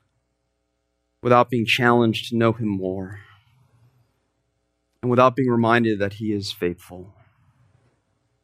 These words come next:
Dear friends, do you want to grow in your relationship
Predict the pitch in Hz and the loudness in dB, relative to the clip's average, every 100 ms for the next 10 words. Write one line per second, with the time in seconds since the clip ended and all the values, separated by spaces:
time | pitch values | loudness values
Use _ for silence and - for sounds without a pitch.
0 | _ - 139 131 143 135 139 127 127 123 | _ 2 2 4 2 4 4 0 -4 -4
1 | 135 120 113 127 139 143 147 139 - _ | -2 -2 2 4 6 6 4 0 -12 _
2 | _ _ _ 113 117 117 120 143 139 156 | _ _ _ -2 2 4 6 6 4 0
3 | 135 - 135 | -4 -4 -4